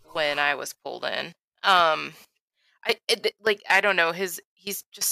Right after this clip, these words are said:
so good at creating, like, that sense of dread. Um, I think that, I was thinking that the, like, the story was s-,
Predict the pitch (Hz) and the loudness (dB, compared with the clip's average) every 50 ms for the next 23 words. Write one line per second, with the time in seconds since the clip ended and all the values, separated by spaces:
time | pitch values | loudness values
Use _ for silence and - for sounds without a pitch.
0 | - - - 170 180 180 175 - 170 165 151 143 135 - _ - 143 147 139 139 | -2 -2 -4 -4 -4 -4 -4 -2 0 2 2 2 0 -2 _ -6 -6 -4 -4 -6
1 | 139 143 127 - - 107 - - - 139 131 - - 165 156 - 156 135 _ - | -10 -10 -14 -12 -10 -10 -10 -10 -8 -8 -6 -6 -6 -8 -8 -10 -12 -12 _ -8
2 | 127 131 135 127 127 131 123 - - _ _ _ _ _ - - 185 175 160 160 | -4 0 2 2 2 2 0 -4 -10 _ _ _ _ _ 0 4 4 6 6 4
3 | 165 147 135 190 - - _ _ _ _ _ _ _ _ _ _ _ _ _ _ | 0 -4 -10 -12 -14 -18 _ _ _ _ _ _ _ _ _ _ _ _ _ _
4 | _ _ _ _ _ _ _ _ _ _ _ - 214 214 208 208 233 233 254 - | _ _ _ _ _ _ _ _ _ _ _ 0 2 2 2 0 -2 -6 -6 -6
5 | _ - 254 247 240 247 247 247 233 _ - - - - - _ _ _ _ _ | _ 2 2 2 2 2 0 -2 -4 _ -6 -6 -6 -6 -8 _ _ _ _ _
6 | _ _ _ _ _ _ _ _ _ _ _ _ - 240 247 247 240 226 - 277 | _ _ _ _ _ _ _ _ _ _ _ _ 2 2 2 2 2 -2 -2 -2
7 | 294 330 370 453 403 240 - _ - 208 196 196 190 165 - - - - 196 185 | -2 -2 -2 0 -2 -2 -2 _ 0 2 2 4 2 0 -2 -4 -2 0 0 0
8 | - - 190 175 - - - 175 175 180 190 208 208 202 185 180 - - - - | 0 -2 -6 -6 -4 -2 0 2 4 4 4 2 2 2 0 2 0 -2 -2 -2
9 | - - - | -4 -6 -6